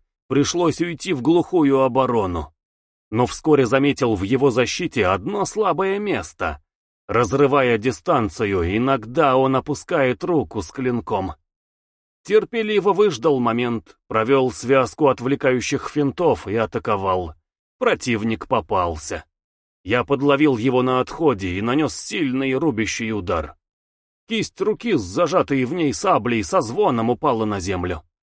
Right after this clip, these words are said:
Раздался похожий на удивление вскрик и злобное шипение нежити.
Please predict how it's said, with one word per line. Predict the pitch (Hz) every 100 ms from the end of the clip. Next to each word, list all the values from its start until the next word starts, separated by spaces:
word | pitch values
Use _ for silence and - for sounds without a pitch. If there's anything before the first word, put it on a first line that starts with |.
| _ _ _
Раздался | 110 113 101 123 113 131
похожий | 117 127 139 117 110 113
на | 117
удивление | 120 113 123 127 117 117 113
вскрик | - - 151 127 92 95
и | 95
злобное | 95 202 175 120 147 143
шипение | 117 156 143 156 120 120 113
нежити. | 113 110 90 95 - 87